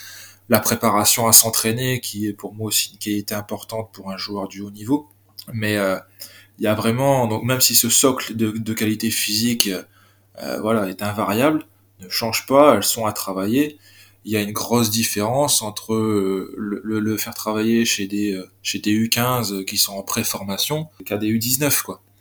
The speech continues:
Qui, euh, qui actuellement, par exemple, le plus, c'est l'équipe que j'ai en charge, euh, actuellement au Racing Club de Lens, et je fais pas du tout le même travail, je ne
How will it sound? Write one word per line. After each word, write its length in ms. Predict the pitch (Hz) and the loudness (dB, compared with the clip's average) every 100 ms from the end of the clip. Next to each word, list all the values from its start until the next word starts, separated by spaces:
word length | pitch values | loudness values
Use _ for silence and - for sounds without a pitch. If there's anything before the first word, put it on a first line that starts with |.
| - - - - | -20 -20 -20 -12
Qui, 160 | 95 | -8
euh, 360 | 95 95 - 104 | -4 -4 -4 -4
qui 260 | - 113 110 | -2 2 2
actuellement, 580 | 110 - 104 104 120 117 | 2 -2 -4 -2 -2 -2
par 140 | 104 | -2
exemple, 160 | 113 113 | -2 -2
le 100 | 104 | -4
plus, 220 | 107 98 | -4 -2
c'est 160 | - | 0
l'équipe 340 | 101 110 123 113 | 0 -2 -2 -2
que 140 | 110 | -4
j'ai 80 | 107 | -4
en 120 | 107 | -4
charge, 300 | - 117 98 | -2 -2 -2
euh, 140 | 98 - | -4 -8
actuellement 380 | 98 - 107 98 | -8 -8 -6 -4
au 20 | |
Racing 240 | 98 - | -2 -4
Club 160 | - 95 | -6 -6
de 80 | 101 | -2
Lens, 360 | 147 - - - | -2 -2 -6 -6
et 100 | 107 | -4
je 100 | - | -2
fais 120 | - | -4
pas 160 | 95 107 | -2 -2
du 120 | 110 | -2
tout 140 | - 113 | -2 0
le 140 | 98 | 0
même 260 | 107 107 - | -4 -6 -6
travail, 400 | - 104 127 123 | -4 2 4 4
je 120 | |
ne 120 | 113 | 2